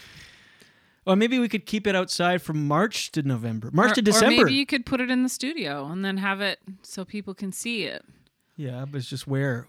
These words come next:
Speaker 1: there's literally no room in the studio. It's
Speaker 2: What
Speaker 1: so
Speaker 2: about
Speaker 1: full.
Speaker 2: right? Oh, well, we could talk about that later. But what about in front of the window there? You can just move the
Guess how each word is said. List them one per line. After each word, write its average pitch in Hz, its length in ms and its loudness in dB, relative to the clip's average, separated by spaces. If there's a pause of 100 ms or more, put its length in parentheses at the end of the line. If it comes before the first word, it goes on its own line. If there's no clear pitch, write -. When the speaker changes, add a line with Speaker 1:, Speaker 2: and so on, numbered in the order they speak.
(120)
Speaker 1:
there's 117 320 -6
literally 131 500 2
no 120 140 0
room 127 220 0
in 123 60 -4
the 117 60 -8
studio. 123 380 -4
It's 113 120 -12
Speaker 2:
What 190 100 0
Speaker 1:
so - 40 2 (120)
Speaker 2:
about 202 80 0
Speaker 1:
full. - 60 0
Speaker 2:
right? 185 220 -2 (420)
Oh, 185 60 -8
well, 175 420 -6
we 160 120 -10
could 165 100 -14
talk 156 220 -8
about 156 160 -12
that 135 160 -8
later. 180 220 -6
But 151 160 -10
what 165 120 -6
about 165 220 -8
in 156 80 -14
front 165 240 -10
of 160 40 -8
the 156 60 -10
window 175 320 -8
there? 165 220 -4
You 160 100 -6
can 175 160 -12
just - 180 -6
move 165 280 -8
the 160 320 -10